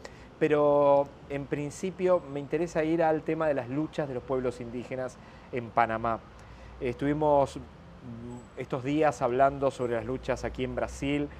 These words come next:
de los pueblos indígenas muy atravesados y atravesadas por las luchas medioambientales, pero también por el impacto de las políticas neoliberales y el agronegocio.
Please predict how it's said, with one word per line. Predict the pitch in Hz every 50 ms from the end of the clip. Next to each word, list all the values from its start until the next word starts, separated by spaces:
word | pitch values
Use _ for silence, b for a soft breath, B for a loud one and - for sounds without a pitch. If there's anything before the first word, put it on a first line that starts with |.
| B B B B B
de | 127
los | 117 117
pueblos | - 139 135 135 135 127 - 135
indígenas | 120 120 135 139 - - 135 127
muy | 120 131 135
atravesados | 131 - 131 120 120 117 - - 135 131 131 131 131 131 127 -
y | 120
atravesadas | - 120 117 117 113 - - 139 131 131 131 127 123 - B B B B B B B B - -
por | 127 123 120 120
las | 120 120
luchas | 123 127 127 123 - - 131 127 120 113
medioambientales, | 117 120 117 117 117 110 117 113 110 104 - 151 151 151 151 147 147 143 - - - B B B B B - -
pero | 131 131 -
también | 143 139 139 135 156 175 196 208 208 175 131 -
por | 131 123 120
el | 120
impacto | 123 120 - - 147 147 143 - - - 151 147 147 147 143 - - - - - 131
de | 110 117 113
las | 113 113 110
políticas | - 123 120 120 120 135 123 123 117 117
neoliberales | 117 113 110 113 113 117 131 139 139 135 - -
y | 123
el | 117
agronegocio. | 123 123 127 123 123 120 120 117 113 113 113 117 117 117 113 107 - - 113 107